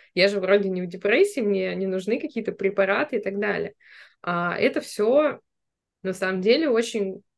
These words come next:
а, важный пласт информации для того, чтобы вообще с человеком дальше продолжать работать. Может, ему, правда, сейчас не,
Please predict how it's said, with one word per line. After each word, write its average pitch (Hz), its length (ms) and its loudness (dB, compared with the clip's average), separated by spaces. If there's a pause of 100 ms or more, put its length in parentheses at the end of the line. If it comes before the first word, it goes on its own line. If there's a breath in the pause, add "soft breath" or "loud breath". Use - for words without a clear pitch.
(920)
а, 180 220 -2
важный 220 320 4
пласт 202 340 -2
информации 226 580 -2
для 202 100 -2
того, 190 240 2
чтобы 202 260 -8
вообще 180 280 -4
с 269 60 -10
человеком 208 520 -2
дальше 208 300 0
продолжать 185 520 0
работать. 196 480 -2
Может, 208 300 -4
ему, 214 180 0
правда, 196 360 2
сейчас 185 360 -4
не, 180 340 -6